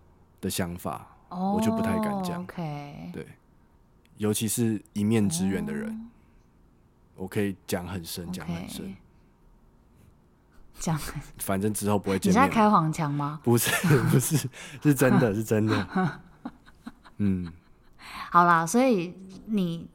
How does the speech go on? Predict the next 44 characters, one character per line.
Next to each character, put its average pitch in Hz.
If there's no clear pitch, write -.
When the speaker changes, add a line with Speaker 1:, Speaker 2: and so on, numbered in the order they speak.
Speaker 2:
问， 233
第 240
一 247
句 233
就 214
问 214
人 165
家 175
要 180
不 160
要 160
出 160
国， -
然 165
后 180
呢， 151
女 160
生 170
应 202
该 196
吓 160
到 143
了 -
吧？ 185
Speaker 1:
她 202
反 127
而 107
没 120
有 135
吓 110
到 98
欸， -
因 190
为 185
Speaker 2:
欸？ 277
Speaker 1:
我 113
想 101
一 -
下， 127
那 139
时 131
候， 123
因 160
为 170